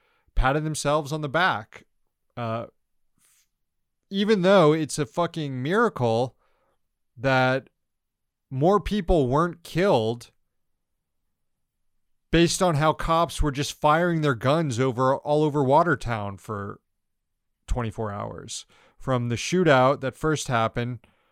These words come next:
um, where cops instigated a shootout with the suspects and fi-, and bullets went all over people's houses,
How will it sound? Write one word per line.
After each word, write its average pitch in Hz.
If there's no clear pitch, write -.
um, 113
where 123
cops 143
instigated 131
a 110
shootout 117
with 127
the 107
suspects -
and 110
fi-, 131
and 131
bullets 170
went 156
all 147
over 180
people's 139
houses, 120